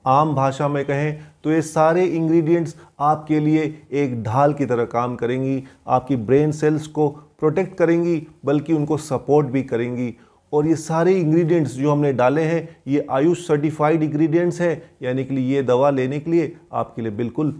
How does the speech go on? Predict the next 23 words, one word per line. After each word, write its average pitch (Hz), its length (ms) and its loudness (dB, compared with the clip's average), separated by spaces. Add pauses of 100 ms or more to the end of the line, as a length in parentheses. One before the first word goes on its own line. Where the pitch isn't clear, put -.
(180)
सेफ 135 360 2
है। 90 180 -12 (180)
दोस्तों, 131 540 0 (340)
इसके 139 320 -4
अंदर 147 280 2
है 156 140 0
अश्वगंधा, 143 720 0 (300)
जो 170 140 0
कि 165 120 -2
पूरे 175 320 4
विश्व 160 420 -2
में, 147 120 -2
वर्ल्ड 139 400 2
में 147 240 -2 (300)
बेस्ट 151 400 2
आयुर्वेदिक 147 500 -2
हर्ब 139 360 0
के 147 100 2
रूप 139 220 -2
में 131 80 -4
माना 113 260 -2
जाता 107 280 -4
है। 107 200 -6